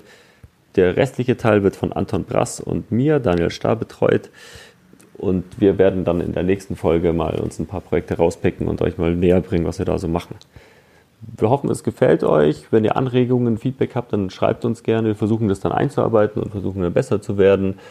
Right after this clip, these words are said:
Und, ähm, ja,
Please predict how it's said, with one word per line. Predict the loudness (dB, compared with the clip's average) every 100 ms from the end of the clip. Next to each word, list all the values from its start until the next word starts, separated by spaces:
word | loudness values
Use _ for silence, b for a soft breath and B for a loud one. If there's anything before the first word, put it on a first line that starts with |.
| B B B B
Und, | -2 2 2 0 -2 -4
ähm, | 0 2 2 0 -2 -8 _ _ _ _ _ _ -20 -12
ja, | -12